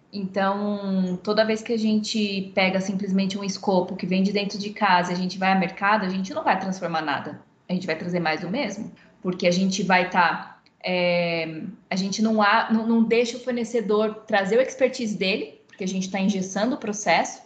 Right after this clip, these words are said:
a gente tá dando a nossa fórmula e a gente não tá,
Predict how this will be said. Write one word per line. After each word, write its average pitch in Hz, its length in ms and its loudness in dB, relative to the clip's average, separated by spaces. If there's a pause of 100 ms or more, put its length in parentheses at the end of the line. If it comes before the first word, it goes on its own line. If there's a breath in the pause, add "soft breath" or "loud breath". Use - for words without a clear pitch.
a 208 60 -6
gente 185 240 -2
tá 196 80 -2
dando 190 220 0
a 180 40 2
nossa 220 300 0
fórmula 240 640 0 (320 loud breath)
e 190 100 2
a 190 100 6
gente 214 440 0
não 254 160 0
tá, 269 580 0